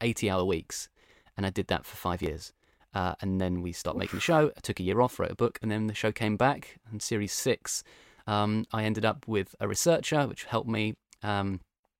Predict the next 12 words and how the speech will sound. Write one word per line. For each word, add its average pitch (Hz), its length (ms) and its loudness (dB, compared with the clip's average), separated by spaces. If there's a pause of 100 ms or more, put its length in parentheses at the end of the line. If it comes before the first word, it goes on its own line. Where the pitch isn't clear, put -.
(280)
and 98 160 -4
then 95 120 -2
by 85 80 -6
series 90 260 -2
seven, 107 460 0 (100)
I 92 60 -2
had 98 240 -4 (120)
two 131 520 0
researchers, 127 420 -2
and 98 100 -2
then 92 60 -2
three, 135 480 2